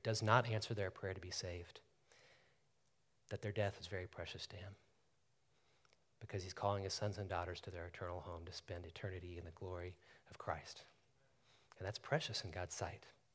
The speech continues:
It may seem strange to us, but it's precious in God's sight. And so while we rejoice in the extra ten years that our Uncle Kendall has had, we know there's gonna be one day when that prayer isn't answered. We know there's gonna be one day when that prayer isn't answered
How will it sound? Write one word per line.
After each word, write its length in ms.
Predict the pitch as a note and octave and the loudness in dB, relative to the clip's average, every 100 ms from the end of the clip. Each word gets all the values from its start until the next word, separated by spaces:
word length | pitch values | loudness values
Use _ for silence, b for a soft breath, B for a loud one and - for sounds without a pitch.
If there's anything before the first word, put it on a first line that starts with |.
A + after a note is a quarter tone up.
| _ | _
It 280 | - - - | -20 -14 -2
may 100 | G#2+ | 0
seem 200 | - A2 | 2 -2
strange 440 | - A#2+ A2+ A2+ | 0 2 2 2
to 100 | G2+ | 0
us, 160 | G2+ - | -2 -2
but 100 | F#2+ | -6
it's 140 | - | -8
precious 400 | - G2 - - | -2 -2 -2 -8
in 80 | F2+ | -6
God's 200 | F2 F2 | -6 -2
sight. 360 | - F2 - - b b b b b - | -2 -2 -4 -14 b b b b b -14
And 80 | F#2+ | -2
so 100 | G2+ | 2
while 100 | G2 | 4
we 120 | G#2+ | 2
rejoice 520 | G2 - A2+ A#2 - | 0 2 4 4 4
in 80 | G#2 | 0
the 160 | F#2 - - - | 0 -2 -10 -4
extra 300 | C3 - A2+ | -2 2 2
ten 240 | - A#2 | 4 4
years 220 | A2 G#2+ | 4 4
that 100 | G#2+ | 2
our 60 | G#2 | 0
Uncle 220 | G#2+ - | 0 -2
Kendall 360 | G#2 A2 A2 G2+ | 0 0 0 0
has 100 | F#2+ | 0
had, 340 | G#2+ G2 G2 B B B - | 0 0 0 B B B -2
we 80 | G#2+ | 4
know 160 | A2+ | 4
there's 160 | A2+ - | 4 4
gonna 120 | A#2+ | 2
be 160 | A2+ A2 | 4 4
one 260 | A2+ A#2 | 6 6
day 180 | A#2+ B2+ | 6 4
when 100 | G2 | 4
that 180 | G#2 - | 0 -2
prayer 280 | - A2+ - | 0 0 0
isn't 220 | A#2+ G#2 | 0 0
answered. 280 | F2+ - G2 | -2 -4 -4
We 60 | |
know 100 | G2 | 0
there's 140 | A2 G#2 | 0 0
gonna 120 | B2 | 0
be 60 | A2+ | 2
one 160 | A2 | 2
day 100 | A2 | 2
when 80 | A2 | 2
that 120 | G#2+ | 0
prayer 180 | - A2 | 0 -2
isn't 260 | B2+ A#2 G2+ | 0 -2 0
answered 380 | A2 G#2+ G#2+ | 0 0 -2